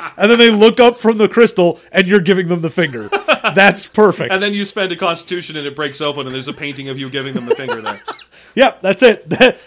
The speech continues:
Speaker 1: that is the new hotness. That's how you play this game.
Speaker 2: <laughs> That's amazing. Okay, I want to read a quick one here. Uh,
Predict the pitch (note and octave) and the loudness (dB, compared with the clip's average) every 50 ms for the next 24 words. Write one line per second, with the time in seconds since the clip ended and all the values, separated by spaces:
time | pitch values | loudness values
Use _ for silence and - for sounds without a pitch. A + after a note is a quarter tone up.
0 | _ _ C#3 D#3+ F#3+ G#3 A3+ A#3 A#3+ G3+ D#3 D3 F3 E3 D#3 D#3+ F#3 G3+ G#3+ A3 | _ _ -2 2 4 4 4 4 2 2 0 -2 -2 -2 0 -2 0 0 2 2
1 | A3 A3 G#3+ - - F#3+ F#3 F3+ - C3+ C3+ A2 - - - - - _ _ F3 | 2 2 2 0 2 0 0 0 0 -4 -12 -12 -10 -12 -12 -12 -14 _ _ -2
2 | F#3 F#3 - - A3 A3+ G#3+ G3 G3+ F3+ - F#3+ F#3 F3+ D3+ C#3+ D3 C3 B2 B2+ | -2 -2 0 2 2 2 2 2 -2 -2 -2 0 0 0 0 -2 -6 -6 -6 -6
3 | D3 B2+ A2 G#2 F#2 F#2+ F#2+ _ _ F#3 F#3 - - _ _ _ _ _ _ F3 | -6 -6 -6 -10 -14 -20 _ _ _ -16 -16 -16 -18 _ _ _ _ _ _ -14
4 | D#3 D#3+ D#3+ D3+ C#3+ C#3+ C3+ B2+ B2+ A2+ B2 A#2 A#2+ _ _ _ _ _ _ _ | -12 -12 -14 -14 -12 -10 -10 -10 -10 -12 -14 -20 -20 _ _ _ _ _ _ _
5 | _ _ _ _ _ - G#3 G3 G3 G3 F3 F3+ G3+ G#3 G3+ F#3 F#3 F3+ E3+ E3 | _ _ _ _ _ -6 -6 -4 -4 -4 -4 -4 -4 -4 -4 -4 -6 -6 -6 -8
6 | - F3+ E3 E3 D#3+ C#3+ B2+ C3+ B2+ A2+ G2 - _ _ _ C3+ C#3 C#3 C3+ C3 | -8 -10 -10 -8 -10 -12 -10 -10 -10 -12 -12 -16 _ _ _ -14 -10 -8 -8 -8
7 | C3 C3 | -8 -10